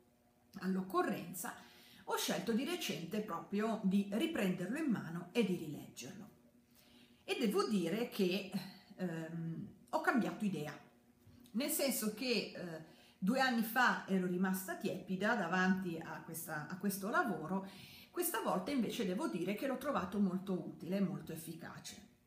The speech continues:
E penso che ci sia una, ehm, un qualcosa, eh, soprattutto nella mia testa,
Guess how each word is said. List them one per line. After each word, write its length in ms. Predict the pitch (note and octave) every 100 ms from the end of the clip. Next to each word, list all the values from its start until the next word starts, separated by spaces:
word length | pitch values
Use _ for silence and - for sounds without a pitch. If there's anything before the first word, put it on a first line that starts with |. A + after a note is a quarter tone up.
| _ _ - - _ _ -
E 100 | -
penso 300 | G4 F#4 -
che 140 | G4+ C#4+
ci 140 | F4
sia 320 | - A#3 B3
una, 560 | B3 A3+ A3+ A3 - -
ehm, 600 | G#3 G3 G3 F#3+ F#3+ - - - _ _ _ _ -
un 220 | A#3 A#3+
qualcosa, 1120 | - D#4+ D#4+ C#4+ A#3 F3+ F#3 G3+ G3 B3+ -
eh, 500 | - E3 E3 D#3+ D3+
soprattutto 800 | - G3 F#3+ G3 F#3+ D#4 D#4 G#3
nella 220 | F#3 E3+
mia 260 | F3+ C#4 F#3 -
testa, 680 | E3 D3 - - F3 A3+